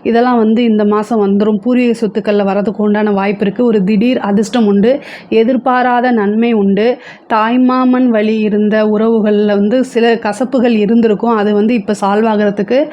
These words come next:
அமைப்புகள் இருக்கு. அதே மாதிரி நீண்ட நாளா ஒரு விஷயம் எதிர்பார்த்துட்டு இருந்திருப்பீங்க.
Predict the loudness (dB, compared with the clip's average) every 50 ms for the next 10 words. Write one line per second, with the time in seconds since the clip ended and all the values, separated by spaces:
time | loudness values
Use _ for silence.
0 | -10 -16 -16 -14 -8 -4 -2 0 0 0 0 0 0 0 2 2 0 0 0 -2
1 | -2 -2 0 0 0 0 0 0 0 0 0 0 2 0 0 0 0 0 0 0
2 | 0 0 0 0 0 -2 -4 -2 -2 -2 -2 0 0 0 0 0 -2 -2 -2 -2
3 | -2 0 0 0 0 0 0 0 0 0